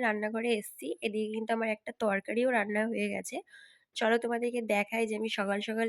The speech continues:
কি তরকারি রান্না করেছি। তো সব রকম সবজি দিয়ে আর বড়ি দিয়ে করেছিলাম একটা তরকারি, আর করেছিলাম হচ্ছে কলা ভাজা,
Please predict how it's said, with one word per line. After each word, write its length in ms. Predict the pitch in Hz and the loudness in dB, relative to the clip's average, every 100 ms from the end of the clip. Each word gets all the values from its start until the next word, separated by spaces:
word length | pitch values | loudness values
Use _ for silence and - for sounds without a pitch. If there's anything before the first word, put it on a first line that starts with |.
| 226 | -2
কি 140 | - 226 226 | -6 -4 0
তরকারি 380 | 208 208 208 208 | 0 0 0 2
রান্না 320 | 196 190 190 | 2 0 -6
করেছি। 480 | 196 190 185 - - 196 - _ - | -6 -6 -8 -10 -16 -20 -20 _ 6
তো 80 | 320 320 | 6 6
সব 240 | 277 220 226 | 4 4 6
রকম 280 | 240 247 302 | 4 4 2
সবজি 460 | - 240 214 220 277 | 4 4 2 2 -4
দিয়ে 260 | 269 269 294 | 0 2 4
আর 160 | 285 254 214 | 4 2 2
বড়ি 240 | 208 208 233 | 2 2 0
দিয়ে 180 | 247 254 | 0 0
করেছিলাম 460 | 262 226 220 233 233 | 4 2 2 0 0
একটা 220 | 226 - 220 | -2 -6 -2
তরকারি, 480 | 214 190 - 196 226 - | 0 0 0 -2 -2 0
আর 180 | 196 202 | 2 2
করেছিলাম 640 | 208 226 226 226 240 233 226 233 | 2 2 2 0 -2 0 0 -2
হচ্ছে 280 | 214 - 226 | -4 -6 -8
কলা 360 | - 208 196 202 | 0 2 4 2
ভাজা, 400 | 214 190 196 | 0 -2 -2